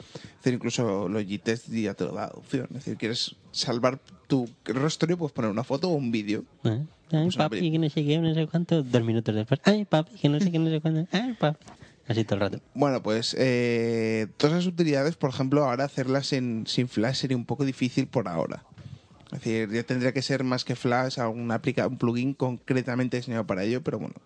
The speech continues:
Speaker 1: que sería un
Speaker 2: Bueno,
Speaker 1: poco
Speaker 2: habrá
Speaker 1: más
Speaker 2: que
Speaker 1: difícil.
Speaker 2: darle tiempo. ¿Realmente cuánto tiempo tiene esto?
Speaker 1: ¿Flash?
Speaker 2: No, hombre, no, el H T M L cinco.
Speaker 1: Pues, <laughs> todavía ni, eh, ni es un estándar, todavía
Speaker 2: Por
Speaker 1: es un borrador, así que imagínate.
Speaker 2: Por eso,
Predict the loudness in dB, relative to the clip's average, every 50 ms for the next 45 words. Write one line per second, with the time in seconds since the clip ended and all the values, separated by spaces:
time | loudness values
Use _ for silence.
0 | _ -16 -10 -6 0 2 2 2 2 0 0 2 2 4 4 4 2 2 0 -2
1 | -2 0 0 2 2 0 -2 -2 -2 -4 -2 0 2 2 2 2 2 0 0 0
2 | 0 0 0 0 0 -2 -2 -2 -2 -2 0 0 0 -2 -2 -4 -4 -6 -8 -8
3 | -10 -16 -20 _ _ _ _ -20 -20 -20 -20 -18 _ 2 2 2 2 2 -2 -6
4 | -8 -10 -14 -16 -8 -4 -2 -2 0 0 0 0 0 0 -2 -2 -2 -2 0 -2
5 | -2 -2 -2 -2 -2 -2 -4 -4 -4 -4 -4 -4 -6 -6 -10 -18 -20 -20 -18 -18
6 | -18 -14 -10 -8 -6 -6 -4 -4 -2 -2 -2 -2 0 0 0 0 0 0 0 2
7 | 2 2 2 2 2 2 2 2 2 2 2 0 0 0 0 0 0 0 0 0
8 | 0 -2 0 0 0 0 0 -2 -4 -6 -8 _ _ -20 -6 -2 0 0 2 2
9 | 2 2 2 2 2 0 0 -2 -2 -2 -4 -4 -4 -2 0 0 2 2 0 0
10 | 0 0 0 2 2 0 -2 -4 -4 -8 -8